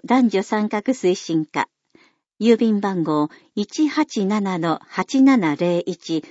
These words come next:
小平市役所。電話、零四二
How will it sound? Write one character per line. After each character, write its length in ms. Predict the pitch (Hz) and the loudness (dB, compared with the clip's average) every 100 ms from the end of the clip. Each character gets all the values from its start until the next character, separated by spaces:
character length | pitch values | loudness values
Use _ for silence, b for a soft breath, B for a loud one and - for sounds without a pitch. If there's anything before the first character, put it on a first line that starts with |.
| B - | B -6
小 140 | 185 | -2
平 320 | 220 254 247 | 0 0 0
市 180 | 240 - | -4 -4
役 200 | 175 - | -8 -8
所。 180 | - - _ _ _ _ _ _ _ _ _ _ - | -14 -16 _ _ _ _ _ _ _ _ _ _ -12
電 260 | 185 196 180 | -2 0 2
話、 160 | 180 b b b | -2 b b b
零 280 | 190 285 285 | 4 6 6
四 160 | 277 214 165 | 6 4 2
二 240 | 175 | 2